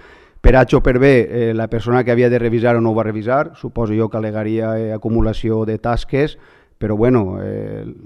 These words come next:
el portaveu de Compromís apel·lava a, a la deixadesa o, eh, jo voldria recordar-li de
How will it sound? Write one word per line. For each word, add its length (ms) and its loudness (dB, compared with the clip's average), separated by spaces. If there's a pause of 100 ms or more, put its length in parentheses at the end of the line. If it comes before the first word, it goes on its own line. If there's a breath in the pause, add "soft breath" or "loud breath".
(140)
el 100 -8
portaveu 320 -4
de 140 0
Compromís 420 2
apel·lava 460 4 (480 loud breath)
a, 140 -8 (100)
a 80 0
la 100 2
deixadesa 720 2 (160)
o, 340 2
eh, 300 -4
jo 100 2
voldria 320 4
recordar-li 640 2
de 80 2